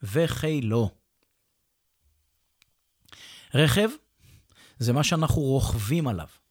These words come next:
רוכבים עליו זה אומר שזה ה-,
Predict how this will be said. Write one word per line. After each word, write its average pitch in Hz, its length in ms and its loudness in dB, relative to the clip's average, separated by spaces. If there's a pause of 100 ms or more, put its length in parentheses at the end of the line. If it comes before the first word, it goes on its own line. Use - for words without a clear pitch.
(640)
רוכבים 135 380 -4
עליו 156 180 0
זה 113 140 -2
אומר 131 240 -2
שזה 127 420 -4
ה-, 98 680 -4